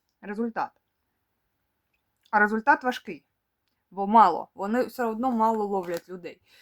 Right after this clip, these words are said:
Пересуваються ті, хто має відсрочки. Тепер давайте так. Лютий, двадцять п'ятий рік. Дії Т Ц К в Харкові стануть лояльніші, їх стане менше, ловити стануть менше Т Ц К в Харкові у лютому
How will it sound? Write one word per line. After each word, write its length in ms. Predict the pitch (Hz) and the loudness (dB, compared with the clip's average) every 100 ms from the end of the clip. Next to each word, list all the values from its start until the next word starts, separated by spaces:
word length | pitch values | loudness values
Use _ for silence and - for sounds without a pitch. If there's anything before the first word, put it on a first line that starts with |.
| - _ | -20 _
Пересуваються 680 | 196 196 247 254 247 - 233 | -8 -4 4 6 6 0 -12
ті, 200 | - 285 | -10 -10
хто 140 | - | -8
має 240 | 208 220 208 | 0 0 0
відсрочки. 600 | 202 - 185 - - _ _ _ _ _ _ _ _ - _ | -6 -12 -12 -12 -20 _ _ _ _ _ _ _ _ -20 _
Тепер 340 | 220 220 190 175 | -12 -2 -2 2
давайте 340 | 190 240 233 | 4 4 2
так. 320 | 185 143 _ - | -6 -8 _ -4
Лютий, 460 | 233 285 233 190 | 4 4 4 0
двадцять 340 | 165 202 208 214 | -2 -2 -2 -4
п'ятий 280 | 240 240 226 | -4 0 -2
рік. 240 | 156 - - _ _ _ _ - | -2 -8 -16 _ _ _ _ -16
Дії 260 | 180 240 254 | -2 2 4
Т 160 | - 220 | 4 0
Ц 220 | - 233 | 0 -4
К 420 | - 196 143 - _ _ _ | 4 6 6 0 _ _ _
в 80 | - | 4
Харкові 420 | 220 190 - 165 | 6 6 2 -12
стануть 680 | - 247 247 226 190 - - - | 0 6 6 6 0 -8 -20 -8
лояльніші, 880 | 208 220 214 175 156 160 156 - - | 0 2 6 4 4 -4 -12 -16 -14
їх 160 | 160 - | -14 -2
стане 320 | - 277 254 | 6 6 6
менше, 680 | 214 208 180 165 - - 165 | 6 4 4 -2 -10 -8 -4
ловити 460 | 196 202 233 226 | -2 2 2 2
стануть 500 | 185 - 254 269 226 | -6 6 6 6 0
менше 460 | 190 185 160 - - | -2 -2 -2 -8 -18
Т 120 | 170 | -20
Ц 160 | - 180 | -16 -12
К 220 | 175 160 | -6 -6
в 100 | - | -4
Харкові 500 | 214 247 262 214 156 | 4 6 4 -4 -10
у 160 | - 170 | -12 -6
лютому 560 | 208 220 202 165 143 | -6 -6 -8 -10 -12